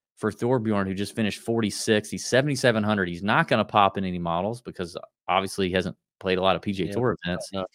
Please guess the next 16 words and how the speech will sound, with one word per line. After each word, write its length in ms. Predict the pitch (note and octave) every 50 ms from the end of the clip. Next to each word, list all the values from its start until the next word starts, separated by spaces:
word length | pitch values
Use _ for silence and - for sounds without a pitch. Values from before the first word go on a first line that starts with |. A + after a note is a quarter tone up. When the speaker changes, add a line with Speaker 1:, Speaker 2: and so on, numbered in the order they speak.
| _ _ _
Speaker 2:
information. 720 | - F#2 F2+ - F2 E2 E2+ F2 F2+ F2 - - D#2+ D#2+ - _ _ _ _ _ _ _ _ _ _ _ _ _ _ _ _ _ -
Speaker 1:
I, 260 | A2 - - - C#3+
I 40 | F3
think 140 | F#3+ D3+
Speaker 2:
Well 120 | B2 B2 -
Speaker 1:
that, 120 | - - -
I 40 | -
think 200 | G3+ F3+ G2 -
he, 220 | - G#2+ - - _ _ _ _ _ _ _ - - - - -
I 100 | B2 C3+ A#2+ -
literally 480 | - - D#2 F#2 D3 D#3 C#3 G#2+ F#2+
just, 320 | E2+ F#2 G2+ G2+ - - - -
like, 140 | G2+ F#2 F2
that 180 | G2 G#2+ G#2 -
just 360 | - A2+ A#2 A2 - - - _ _ _ _ _ _ _
happened 540 | - - A2 G2+ G2+ - F2+ E2+ E2 -